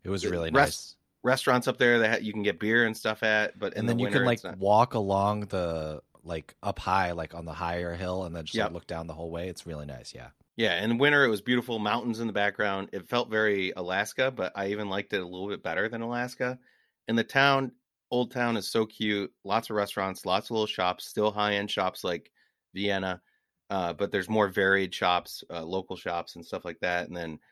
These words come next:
Speaker 2: a cool little bar scene. We watched the World Cup there, went to an Irish bar, which randomly had,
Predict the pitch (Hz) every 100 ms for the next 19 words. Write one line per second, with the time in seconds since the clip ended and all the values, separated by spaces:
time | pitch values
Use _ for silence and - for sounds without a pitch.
0 | _ _ _ - 104 - 127 123 117 101
1 | 95 95 101 101 101 95 92 92 95 101
2 | 107 - 101 101 95 101 - - 92 92
3 | 90 87 _ _ _ - 104 - 104 98
4 | 92 98 98 - 92 92 90 90 _ _
5 | _ - 107 113 127 127 123 117 113 107